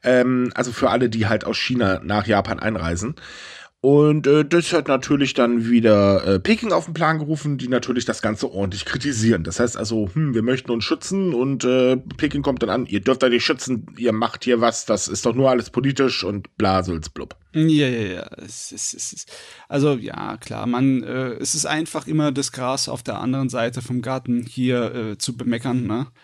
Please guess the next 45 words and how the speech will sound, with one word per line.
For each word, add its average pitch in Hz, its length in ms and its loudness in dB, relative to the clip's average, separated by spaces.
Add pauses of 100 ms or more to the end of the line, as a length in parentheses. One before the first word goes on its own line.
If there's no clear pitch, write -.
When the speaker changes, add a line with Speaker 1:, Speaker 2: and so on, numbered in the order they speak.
(160)
Speaker 2:
Oder 127 160 -4
zu 120 140 -4
Speaker 1:
Jo. 113 100 -18
Speaker 2:
beneiden, 123 540 2
je 131 200 0
nachdem, 131 360 0
wie 123 100 0
man 120 160 0
möchte. 143 320 -4 (640)
Aber 117 360 -2
ja, 98 360 -8
äh, - 180 -14 (840)
so 156 100 -6
ziemlich 220 220 0
die - 100 -10
ganze - 240 -2
Welt 117 220 -4
hat 160 100 -8
sich - 160 -8
so 120 320 -10
drauf - 300 -12
geeinigt, 117 580 -2
fast - 260 -8
schon 147 460 2
ähnliche, 127 600 0 (200)
äh, 107 200 -6
Tour 139 260 -2
zu - 140 -10
fahren, 92 420 -10
ne? 104 120 -2
Speaker 1:
Ja, 110 60 -2
Gott - 140 -4
sei - 80 0
Speaker 2:
Auch 85 80 -2
Speaker 1:
Dank. 98 140 2
Speaker 2:
wir 139 180 2
haben 117 160 0
dann 110 300 -2 (140)
Testpflicht - 640 -6
eingeführt 101 520 -8
für 101 220 -10
Reisende 95 360 -6
aus 95 100 -8
China, 95 320 -8
ne? 110 200 -8